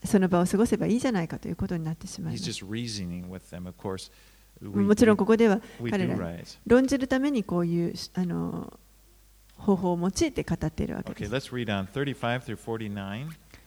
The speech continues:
Speaker 1: 三十五節から四十九節。ところがある人はこう言うでしょう。死者はどのようにしてよみがえるのか、どのような体で来るのか。愚かな人だ。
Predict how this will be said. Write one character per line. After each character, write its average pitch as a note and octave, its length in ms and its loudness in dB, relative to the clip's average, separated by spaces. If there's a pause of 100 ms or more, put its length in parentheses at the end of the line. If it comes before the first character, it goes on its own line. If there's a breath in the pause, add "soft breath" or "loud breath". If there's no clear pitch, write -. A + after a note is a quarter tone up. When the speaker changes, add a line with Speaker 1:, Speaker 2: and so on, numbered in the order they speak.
(200 soft breath)
Speaker 1:
三 A#3 260 4
十 F#3 200 2
五 F3 100 4
節 - 260 0
か A#3 120 -2
ら A3 80 2
四 G#3 260 2
十 E3 200 -6
九 G#3 220 -4
節。 - 400 -10 (2000 loud breath)
と B3 100 0
こ C4+ 140 6
ろ D4+ 100 6
が A#3 120 4
あ B3+ 60 4
る B3+ 100 4
人 - 180 -2
は F3+ 120 2
こ G#3+ 240 2
う - 20 4
言 A3 160 4
う - 20 2
で E3+ 80 0
し - 180 -4
ょ E3 200 -2 (480 soft breath)
う。 - 40 -8
死 C4+ 140 0
者 B3 140 4
は G3 120 6
ど A#3+ 140 4
の D4 140 2
よ A#3+ 120 6
う G3+ 40 4
に F#3 120 0
し - 80 -4
て - 300 -2
よ F#3 140 4
み G#3+ 140 4
が A3 120 4
え G#3 80 2
る E3+ 80 0
の E3 140 -2
か、 - 200 -8 (540 soft breath)
ど B3 80 10
の B3+ 140 8
よ A3+ 100 8
う G3+ 40 6
な F#3 100 4
体 F#3+ 360 2
で G3 120 0
来 - 120 -2
る G#3+ 120 2
の D#3+ 120 -2
か。 - 200 -10 (840 soft breath)
愚 B3+ 200 10
か G3+ 100 4
な F#3 80 4
人 G3+ 240 0
だ。 F3 180 0